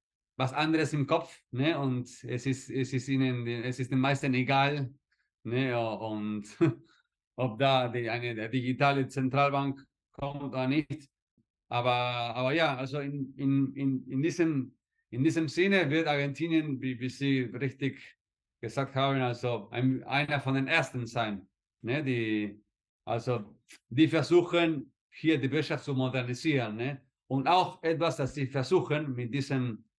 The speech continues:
Vorschlag, ist, dass mehr Leute Steuern zahlen. Also nicht, dass man mehr Steuern zahlt, sondern schwarz, also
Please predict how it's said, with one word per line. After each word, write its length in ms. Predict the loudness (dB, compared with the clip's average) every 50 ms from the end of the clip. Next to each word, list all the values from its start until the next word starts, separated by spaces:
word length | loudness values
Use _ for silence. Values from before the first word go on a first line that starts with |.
| _ _ _ _ _ 0
Vorschlag, 460 | 2 2 2 2 2 2 2 2 2
ist, 340 | 0 -2 -4 -4 -6 -14 _ _ _ _ _ _ _ _ _ _ _ _
dass 220 | -4 -2 -2 -2 -2
mehr 500 | -2 -4 -2 0 0 0 0 0 -2 -2
Leute 640 | 0 0 0 0 0 2 2 2 2 2 0 -2 -8 _ _ _ _ _ -10
Steuern 460 | -10 -6 -2 2 2 4 4 2 2
zahlen. 400 | 0 0 0 0 0 0 -2 -4
Also 220 | -4 -4 -4 -4 -4 -2
nicht, 220 | 0 0 2 2
dass 160 | 2 2 2
man 160 | 2 2 4 4
mehr 180 | 4 4 4
Steuern 300 | 4 2 2 2 2 2
zahlt, 320 | 0 2 2 2 2 2 2
sondern 480 | 2 2 2 2 2 2 2 0 -2 -4 _ _ _ _ _ _ _ _ _ -12 -12 -10 -8
schwarz, 560 | -6 -2 2 4 4 4 4 0 -4 -12 -12 -8
also 540 | -6 -4 -4 0 0 0 0 0 -4 -8 -20